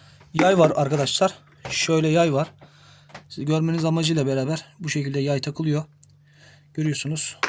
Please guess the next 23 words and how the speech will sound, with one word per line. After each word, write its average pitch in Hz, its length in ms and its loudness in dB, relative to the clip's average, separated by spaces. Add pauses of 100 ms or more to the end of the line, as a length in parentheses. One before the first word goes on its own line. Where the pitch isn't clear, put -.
(120)
Videonun 160 260 0
kısa 175 200 0
olması 165 320 0
amacıyla 156 480 0 (220)
ondan 156 260 -2
dolayı 147 240 0
bu 139 60 -4
şekilde 139 460 -6
video 135 200 -4
çekiyorum. 139 480 -6 (1040)
Burada 156 280 -2 (260)
yağ 156 140 0
fitesi - 380 -4
var. 143 240 -4 (1700)
Gördüğünüz 139 360 -4
gibi 139 240 -4 (640)
bu 151 100 -4
yağ 147 160 0
fitesini - 460 -6
de 139 140 -6 (1080)
çıkardıktan 156 580 -4
sonra 151 340 -6 (100)
şöyle 147 500 -4